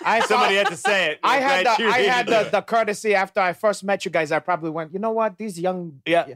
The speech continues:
Speaker 3: these
Speaker 1: why
Speaker 3: guys
Speaker 1: don't
Speaker 3: are
Speaker 2: Go
Speaker 3: going
Speaker 2: getters.
Speaker 3: places.
Speaker 1: why don't I give them a thrill?"
Speaker 2: Why not? Yeah.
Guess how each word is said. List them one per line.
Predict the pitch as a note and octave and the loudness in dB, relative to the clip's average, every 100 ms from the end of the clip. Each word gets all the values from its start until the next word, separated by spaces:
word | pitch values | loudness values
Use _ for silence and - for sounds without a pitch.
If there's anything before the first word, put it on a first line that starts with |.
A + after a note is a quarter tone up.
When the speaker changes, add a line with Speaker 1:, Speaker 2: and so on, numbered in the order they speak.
| _ - | _ -8
Speaker 3:
these | F#3+ | 0
Speaker 1:
why | G3 | 2
Speaker 3:
guys | E3+ | 2
Speaker 1:
don't | |
Speaker 3:
are | G#3 | 2
Speaker 2:
Go | |
Speaker 3:
going | F3+ | 2
Speaker 2:
getters. | G#3+ | 2
Speaker 3:
places. | D3+ C#3 B2+ A#2+ | 0 0 -4 0
Speaker 1:
why | A3+ | 2
don't | B3 A#3 | 2 0
I | G#3 | -2
give | A3+ F#3 | -2 -2
them | D3+ | -4
a | D3 | -4
thrill?" | - G3 F3 A#2 A2+ | -2 2 2 0 -2
Speaker 2:
Why | C#3 D3 | 0 2
not? | D#3 C3+ - | 2 0 0
Yeah. | D3 C#3+ | 0 2